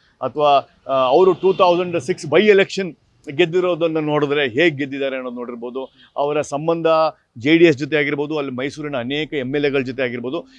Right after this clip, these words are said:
ಎಲ್ಲವನ್ನೂ ನಾವು ನೋಡಿದಾಗ he is a man with a different thinking. ಅವ್ರು ಹೇಗ್ ಬೇಕೋ ಹಾಗೆ ಅವರು, ಅವ್ರ ಅನುಕೂಲಕ್ಕೆ ಅವ್ರ ಸ್ಟ್ರಾಟಜಿಗಳನ್ನ ಮಾಡ್ತಾರೆ.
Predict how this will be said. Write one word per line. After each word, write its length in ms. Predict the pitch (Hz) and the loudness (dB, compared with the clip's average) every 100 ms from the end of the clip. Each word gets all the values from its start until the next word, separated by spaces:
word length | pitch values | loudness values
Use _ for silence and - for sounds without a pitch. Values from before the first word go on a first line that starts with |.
| _ 117 | _ 0
ಎಲ್ಲವನ್ನೂ 600 | 160 226 254 254 254 254 | 2 6 6 6 2 0
ನಾವು 280 | 208 202 196 | 0 0 -2
ನೋಡಿದಾಗ 460 | 165 170 151 135 202 - _ _ _ | -2 0 -2 -2 -4 -6 _ _ _
he 240 | 196 240 226 175 196 | -8 -8 -10 -8 -4
is 140 | 208 170 113 - - _ _ _ _ _ _ 156 | -4 -6 -10 -18 -20 _ _ _ _ _ _ -6
a 60 | 143 | -6
man 480 | 113 139 170 190 170 | -2 2 2 0 -4
with 140 | 160 | -8
a 80 | 131 | -8
different 260 | 139 175 151 - | -6 -6 -6 -6
thinking. 380 | 143 - 226 285 _ _ 139 | -8 -8 -12 -12 _ _ -4
ಅವ್ರು 200 | 160 139 | -4 -4
ಹೇಗ್ 340 | 135 208 165 | 2 2 2
ಬೇಕೋ 240 | 175 180 | -4 -2
ಹಾಗೆ 220 | 151 135 135 | -4 -2 -6
ಅವರು, 440 | 123 165 233 _ _ _ | -6 -8 -12 _ _ _
ಅವ್ರ 220 | 127 226 | 2 4
ಅನುಕೂಲಕ್ಕೆ 500 | 175 160 156 135 - 220 - | 4 0 -6 -8 -6 -8 -6
ಅವ್ರ 120 | 131 | -8
ಸ್ಟ್ರಾಟಜಿಗಳನ್ನ 600 | 120 127 113 107 123 160 | -8 -10 -10 -10 -10 -10
ಮಾಡ್ತಾರೆ. 320 | 113 85 - | -10 -14 -20